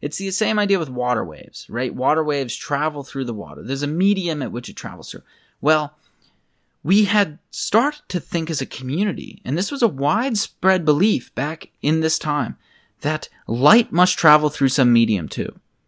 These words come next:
That there's no way light can just sort of, like, I th-, float on nothing. It ha-, it's a wave. It has to propagate through something, and that something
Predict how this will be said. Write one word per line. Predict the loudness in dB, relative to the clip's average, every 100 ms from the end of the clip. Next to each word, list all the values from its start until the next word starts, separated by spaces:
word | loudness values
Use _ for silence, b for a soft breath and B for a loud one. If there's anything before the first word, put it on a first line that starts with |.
| _ _ _ 0
That | 2 2 B B
there's | 4 8
no | 8 10
way | 10 8
light | 6 6 4
can | 2
just | 0 -2
sort | 2 4
of, | 4
like, | 2 -2 -4 b b b b 2
I | 2
th-, | 2 -10 _ _
float | -10 2 10 10 10
on | 6 6
nothing. | 4 2 -4 -6 -8 0
It | 4
ha-, | 6 8
it's | 8 10
a |
wave. | 10 12 12 12 8 6 0 b b
It | 4
has | 6 6
to | 4
propagate | 6 6 8 4 4
through | 4 4
something, | 6 6 6 6 4 6 4 0 B B
and | 8 8
that | 8
something | 6 6 6 4 4 4